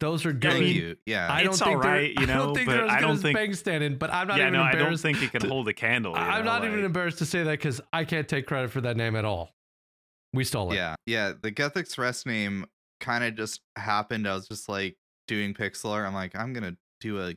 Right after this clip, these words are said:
Speaker 3: Gothics Rest logo."
Speaker 1: But the,
Speaker 3: I'm like,
Speaker 1: the logo is
Speaker 3: "This is"
Speaker 1: better than Bang Standin', and it's not close.
Speaker 3: Thank you. Thank
Speaker 1: Your,
Speaker 3: you.
Speaker 1: the little pixel art Gothics Rest, and the colors
Speaker 3: Yeah.
Speaker 1: are cool. I love those two colors.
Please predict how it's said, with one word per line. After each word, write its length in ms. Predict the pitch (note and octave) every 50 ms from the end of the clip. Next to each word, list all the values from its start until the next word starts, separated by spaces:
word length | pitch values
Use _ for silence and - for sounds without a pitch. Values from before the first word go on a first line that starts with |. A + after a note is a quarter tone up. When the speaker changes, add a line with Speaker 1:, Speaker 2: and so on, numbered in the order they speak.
| - -
Speaker 3:
Gothics 400 | G#2+ G#2+ A2 - A#2 G2+ - -
Rest 280 | F#2+ F2+ F2 - - - -
logo." 140 | F2 - -
Speaker 1:
But 60 | -
the, 40 | A3+ G#3+
Speaker 3:
I'm 60 | G3 G3+
like, 140 | - E3+ C#3
Speaker 1:
the 120 | F#3+ F#3+
logo 480 | F3 F#3+ G#3+ A#3 A#3 G3 G3+ F#3+ E3+ D3+
is 80 | C#3+
Speaker 3:
"This 160 | C3 - G#2 D#3
is" 160 | C#3+ A#2+ -
Speaker 1:
better 240 | D3+ D3 C#3+ C#3 A#2+
than 120 | B2+ A#2
Bang 180 | A#2+ C3 C3 A#2
Standin', 440 | - - A2 F#2+ F2+ F2+ G2 G2 - -
and 100 | C3+ B2
it's 140 | A#2 -
not 220 | - E3 D3 C3+ -
close. 320 | - C3+ G#2+ F#2 F2 -
Speaker 3:
Thank 240 | - C3+ B2 A2+ -
you. 200 | F#2 D#2+ D2+ D#2 - _ _ _ _ _ _ _ _ _ _ _ _ _ _ _ _ -
Thank 120 | A2 A#2
Speaker 1:
Your, 60 | D#3 D#3
Speaker 3:
you. 60 | D#3
Speaker 1:
the 60 | F3
little 180 | F3 F#3 F3 D3
pixel 380 | - - F#3 D#3 - - F3+
art 180 | E3 D#3+ D#3+ D3
Gothics 340 | E3 D#3+ D3+ D#3+ C#3 - -
Rest, 300 | D#3 D3+ D#3 D3+ - - _ _ _ _ _ _ _ _ _ _ -
and 140 | D3+ D#3+ C#3
the 60 | B2
colors 520 | - - - F3+ F3+ F#3 F3+ F3 F3 D3+ -
Speaker 3:
Yeah. 60 | F3+
Speaker 1:
are 40 | E3+
cool. 600 | - - - E3+ E3+ E3+ E3+ E3+ F3 F3+ F3 - _ _ _ _ _ _
I 80 | C#3 C3+
love 360 | B2+ A#2 A#2+ C#3 D3+ D#3+ C#3
those 180 | C3+ B2+ A2+ -
two 160 | - C3 A2+
colors. 560 | - A#2 G#2 G2 G2 G2 G2 G2 - - -